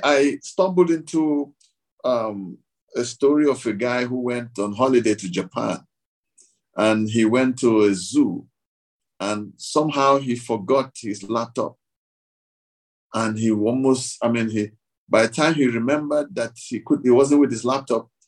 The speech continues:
um, he was telling the driver,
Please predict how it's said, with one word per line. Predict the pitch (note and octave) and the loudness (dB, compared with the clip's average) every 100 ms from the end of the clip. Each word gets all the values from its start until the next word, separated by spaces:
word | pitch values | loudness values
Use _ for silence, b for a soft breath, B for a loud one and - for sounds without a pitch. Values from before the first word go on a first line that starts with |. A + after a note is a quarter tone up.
| _ _ _ _ _ _ _ | _ _ _ _ _ _ _
um, | G#2+ G#2 G2 F#2 | 0 2 0 -4
he | B2 | -2
was | B2+ B2 | 0 0
telling | C#3 D#3+ E3 | 0 0 0
the | C3+ | -6
driver, | G#2+ A#2+ C#3+ C#3+ D3 D3 | -6 -4 -2 -2 -4 -6